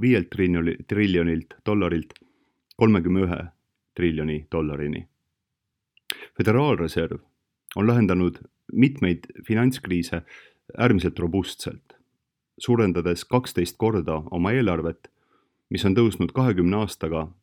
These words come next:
seitsmesaja kolmekümnelt miljardilt dollarilt kaheksa koma seitsme triljoni dollarini.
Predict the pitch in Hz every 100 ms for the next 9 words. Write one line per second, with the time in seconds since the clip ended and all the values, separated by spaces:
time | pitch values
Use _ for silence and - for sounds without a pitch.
0 | _ _ _ - 123 - 87 87 101 131
1 | 110 92 85 78 92 92 82 80 - 90
2 | 87 80 80 - _ _ _ _ - 110
3 | 95 - - 85 80 _ _ _ 90 87
4 | 98 90 - 80 80 82 - 98 90 80
5 | 80 76 82 76 76 - 85